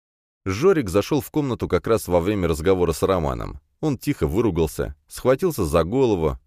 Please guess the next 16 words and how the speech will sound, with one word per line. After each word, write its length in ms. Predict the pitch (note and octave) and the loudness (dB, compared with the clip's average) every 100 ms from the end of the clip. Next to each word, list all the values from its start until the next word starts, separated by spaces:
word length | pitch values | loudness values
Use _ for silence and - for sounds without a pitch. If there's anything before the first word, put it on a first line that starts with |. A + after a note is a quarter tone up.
| _ | _
затем 380 | D2+ F2+ A#2+ C#3+ | -2 0 2 0
пытался 380 | A2+ B2 B2 G#2 | 2 2 2 0
привести 380 | F#2+ F#2+ - F#2+ | -2 -2 -2 -4
в 60 | |
чувство 420 | - A#2 - E2 | -2 -4 -2 0
Андрюху, 420 | E2 F2 C3 G#2+ F#2+ | 0 0 -2 -2 0
который 340 | G2+ A#2+ A2 | 0 2 2
был 180 | F#2+ F#2+ | 2 2
в 80 | F2+ | 2
отключке, 560 | F2 - F#2 E2 - | 2 0 -2 -2 -6
чтобы 320 | D#2 - F2+ | -4 -2 0
ещё 240 | E2+ - F2+ | 0 2 2
раз 220 | A2 - | 2 2
отправить 500 | E2 - F#2+ F2+ D#2 | -2 0 0 2 0
в 140 | D2 | -4
нокаут. 680 | D2 F2 - C#2+ G1+ - _ | -2 -2 0 -2 -2 -8 _